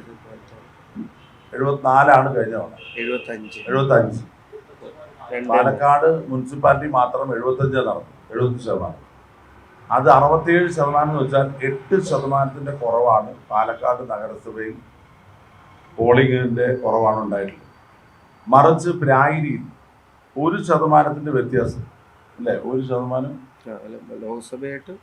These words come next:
Speaker 1: ഒരു ശതമാനം.
Speaker 2: ലോക്സഭയായിട്ട് ഒരു ശതമാനത്തിന്റെ വ്യത്യാസമുള്ളൂ. അവിടെ എഴുപത്തൊന്ന് ശതമാനം,
Speaker 1: ഞാൻ പറയാം.
Speaker 2: ആ, എഴുപത്തൊന്ന് ശതമാനമാണ് അവിടുത്തെ, ആ,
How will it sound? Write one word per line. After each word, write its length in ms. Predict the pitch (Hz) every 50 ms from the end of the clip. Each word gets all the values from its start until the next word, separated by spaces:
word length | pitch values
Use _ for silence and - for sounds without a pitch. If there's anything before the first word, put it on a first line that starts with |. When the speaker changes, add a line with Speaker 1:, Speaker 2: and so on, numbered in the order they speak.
| _ _ _ - 143
Speaker 1:
ഒരു 100 | 127 - -
ശതമാനം. 340 | _ - - _ _ - 139 135
Speaker 2:
ലോക്സഭയായിട്ട് 680 | 143 160 175 175 170 190 196 190 190 180 165 160 165 165 156
ഒരു 100 | 147 147 135
ശതമാനത്തിന്റെ 500 | 143 139 135 135 135 127 123 139 139 139 127
വ്യത്യാസമുള്ളൂ. 600 | 113 117 120 123 117 117 - 110 98 98 110 131 - _ _ _ _ _ _ _ _ - 110
അവിടെ 180 | 127 139 143 143 139 139
എഴുപത്തൊന്ന് 500 | 143 156 170 170 160 175 170 170 180 175 170 156
ശതമാനം, 480 | 139 131 135 131 135 131 123 123 131 110
Speaker 1:
ഞാൻ 80 | 110 110
പറയാം. 160 | 107 95 98 98 98 98 _ _ _ _ _ _ _ _ _ _ _ 113
Speaker 2:
ആ, 40 | 110 107 107 110 123
എഴുപത്തൊന്ന് 480 | 131 147 160 165 165 - 165 175 175 165 -
ശതമാനമാണ് 680 | 151 135 131 139 143 147 147 147 143 135 123 120 123 139 151 147 - _ - 113
അവിടുത്തെ, 420 | 117 120 120 120 120 131 135 131 139 135 - - _ _ _ _ _ _ _ _ _ _ _ -
ആ, 40 | 110